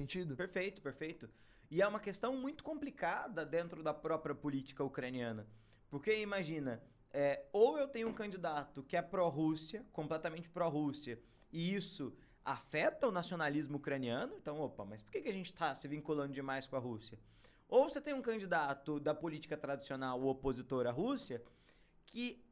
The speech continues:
Speaker 2: a todo momento vão aparecer na mídia ucraniana denúncias de corrupção e tudo mais, principalmente por conta do financiamento russo à mídia ucraniana, né?
Speaker 1: É.
Speaker 2: Então, é, é, é, a gente tá pensando,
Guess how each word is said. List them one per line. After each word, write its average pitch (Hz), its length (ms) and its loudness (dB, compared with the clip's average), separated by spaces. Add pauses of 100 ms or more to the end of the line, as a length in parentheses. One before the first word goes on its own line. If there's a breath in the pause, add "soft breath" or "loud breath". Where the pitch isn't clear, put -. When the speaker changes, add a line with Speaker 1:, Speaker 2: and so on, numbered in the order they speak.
Speaker 2:
a 196 120 4
todo 277 540 0
momento 277 680 0
vão 202 380 2
aparecer 185 720 2
na 175 160 0
mídia 165 500 0
ucraniana 156 680 0
denúncias 170 440 -2
de 151 100 -4
corrupção 156 460 -4
e 143 40 -8
tudo 139 160 -8
mais, 160 460 -4 (400 soft breath)
principalmente 285 580 -2
por 262 160 -4
conta 262 240 0
do 269 100 -4
financiamento 240 680 -2
russo 220 560 0 (320 soft breath)
à 220 120 10
mídia 214 340 0
ucraniana, 220 640 2
né? 160 180 0
Speaker 1:
É. 101 320 -8
Speaker 2:
Então, 214 240 4
é, 185 140 4 (100)
é, 170 400 4
é, 156 60 0
a 160 40 2
gente 165 200 -4
tá 190 100 -2
pensando, 180 440 0